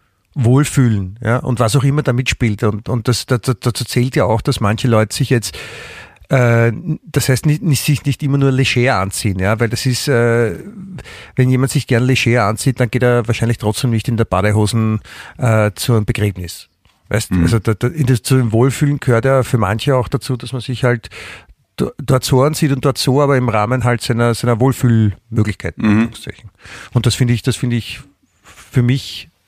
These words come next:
Speaker 1: einen, einen, einen richtigen und, und guten Ansatz. Und weil, wie gesagt, wenn, wenn's einer nicht checkt, ja, dass er halt vollkommen aus dem Rahmen fällt, ja, und die anderen Leute ihn dann deswegen verurteilen, ob man das richtig findet oder nicht, dann muss er eh damit umgehen. Ja.
Speaker 2: Wie war denn, wir waren ja beide bei schon so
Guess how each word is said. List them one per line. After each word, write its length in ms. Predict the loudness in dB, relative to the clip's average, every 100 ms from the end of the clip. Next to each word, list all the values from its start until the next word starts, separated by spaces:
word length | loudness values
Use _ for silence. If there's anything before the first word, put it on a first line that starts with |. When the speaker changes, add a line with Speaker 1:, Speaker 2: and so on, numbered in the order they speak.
| _
Speaker 1:
einen, 280 | -2 0 0
einen, 420 | 0 0 0 0 -2
einen 180 | -2 2
richtigen 420 | 2 0 -2 -2
und, 120 | -2 -2
und 160 | -4
guten 240 | -6 -2 -2
Ansatz. 320 | 0 0 0
Und 180 | -2 0
weil, 140 | 0
wie 40 | 0
gesagt, 220 | -4 -6 -12 -16 -16 -2
wenn, 260 | 0 2 2
wenn's 180 | 2 2
einer 160 | 2
nicht 160 | 0 0
checkt, 360 | 0 0 -2 0
ja, 180 | 0
dass 200 | 0 -2
er 60 | 0
halt 200 | 0 -2
vollkommen 360 | 0 -2 0 -2
aus 100 | 0
dem 80 | 0
Rahmen 300 | 2 0 0
fällt, 440 | 0 0 -2 -2
ja, 200 | 0 0
und 120 | -2 -2
die 200 | 0 0
anderen 320 | -2 -2 0
Leute 280 | 0 -2 0
ihn 100 | 0
dann 240 | 0 -2 -4
deswegen 440 | -6 -2 -2 0 -4 -8 -20 -18 -20 -14
verurteilen, 680 | 0 4 4 2 2 4 2
ob 100 | 0
man 80 |
das 160 | 0 0
richtig 260 | 0 0 0
findet 180 | 0
oder 120 | 2 0
nicht, 220 | -2 0
dann 100 | 0
muss 180 | 0 0
er 60 |
eh 40 | 2
damit 220 | 0 0
umgehen. 300 | -6 -10 -14 _ _ -10
Ja. 80 | -10 0
Speaker 2:
Wie 180 | 2 4
war 160 | 2
denn, 360 | 4 4 4 2
wir 100 | 0
waren 120 | 2
ja 40 | 0
beide 260 | 0 -2
bei 120 | 0 -2
schon 120 | 0
so 120 | -2